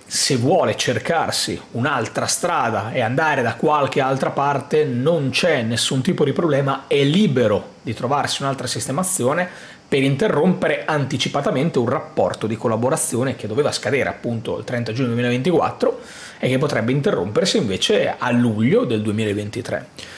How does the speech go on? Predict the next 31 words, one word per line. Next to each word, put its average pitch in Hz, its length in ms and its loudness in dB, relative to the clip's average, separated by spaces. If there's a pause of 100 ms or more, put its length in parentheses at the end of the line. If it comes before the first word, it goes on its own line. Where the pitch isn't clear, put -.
(220)
Io 185 140 2
credo 139 220 2
che 131 320 -2
Bonucci 139 1000 0
avesse 120 420 0
questo 120 260 -2
sentore, 120 480 0
questa 117 240 2
paura 117 320 0
già 110 180 0
da 113 160 0
un 107 220 -2
pochettino, 104 680 -2 (120)
perché, 92 400 -2 (120)
perché - 220 -12
ne 101 80 -4
avevamo 92 220 -2
già 110 140 -2
parlato 101 640 -2
di 131 100 -8
questa 104 240 -4
situazione 127 720 0 (240)
e - 80 -8
si - 120 -2
era 110 100 0
anche 120 240 -2
già 120 120 2
discusso 120 540 2
del 113 160 2
fatto 131 360 -2
che 113 340 -4